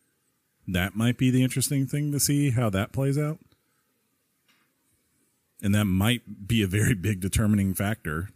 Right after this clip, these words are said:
Like, Microsoft just goes, "You know what? We'll, we'll bite this bullet because we, we believe that if we make this thing, uh,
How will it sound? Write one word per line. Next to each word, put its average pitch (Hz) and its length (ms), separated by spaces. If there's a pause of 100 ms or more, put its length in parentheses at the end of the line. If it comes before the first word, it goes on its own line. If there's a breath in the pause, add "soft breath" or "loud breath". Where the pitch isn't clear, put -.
Like, 76 200 (680 soft breath)
Microsoft 110 480
just 98 180
goes, 98 200
"You 104 60
know 113 140
what? 123 220 (840)
We'll, 135 280
we'll 131 240
bite 120 340
this 113 180
bullet 98 480
because 90 560
we, 101 520 (240)
we 120 160
believe 110 440
that 92 180
if - 80
we 104 100
make 95 220
this 95 180
thing, 90 400 (680 soft breath)
uh, 82 380